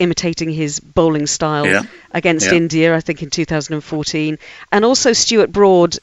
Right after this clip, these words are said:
Speaker 1: who was, of course, the last England bowler to take eight wickets in an Ashes Test match. Before that Test match at, at Trent Bridge, he had a long chat with Bob the night before, didn't he?
Speaker 2: Well, I,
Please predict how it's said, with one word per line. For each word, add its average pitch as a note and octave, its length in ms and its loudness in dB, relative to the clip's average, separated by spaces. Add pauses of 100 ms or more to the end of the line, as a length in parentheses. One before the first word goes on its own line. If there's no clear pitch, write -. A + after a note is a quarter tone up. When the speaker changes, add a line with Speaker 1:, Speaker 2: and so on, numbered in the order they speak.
(160)
Speaker 1:
who F#3 140 2
was, F3 340 0 (100)
of - 100 -8
course, F#3+ 340 -2 (420)
the F#3+ 80 0
last F#3+ 340 0
England F3+ 240 2
bowler E3+ 180 2
to - 120 -8
take E3 220 0
eight F3 180 0
wickets - 300 0
in E3+ 80 0
an E3 80 -2
Ashes E3 320 -2
Test D#3+ 280 -4
match. E3 360 -4 (100)
Before G3 640 4
that F3 180 0
Test F#3 240 -2
match - 220 -2
at, F3 160 -6
at - 140 0
Trent E3+ 280 0
Bridge, D#3+ 320 0 (300)
he A#3 120 0
had C#4+ 120 2
a C#4 60 0
long C4+ 180 0
chat C4 320 -2
with D#3 160 -2
Bob B2 240 -4
the D#3 80 -6
night D3+ 220 -4
before, D3 340 -4
didn't D3 200 -10
he? A#2 260 -12 (180)
Speaker 2:
Well, B3 320 -4
I, C#4+ 120 -4